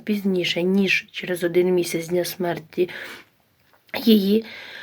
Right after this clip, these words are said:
то строки, визначені Цивільним кодексом України щодо спадкування,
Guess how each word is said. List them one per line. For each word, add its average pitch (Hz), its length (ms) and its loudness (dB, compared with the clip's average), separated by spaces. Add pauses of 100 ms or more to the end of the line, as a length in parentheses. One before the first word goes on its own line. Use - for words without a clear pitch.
(280)
то 196 220 4
строки, 208 460 0
визначені 180 600 0
Цивільним 190 460 0
кодексом 180 560 0
України 180 580 4
щодо 175 320 -4
спадкування, 185 960 0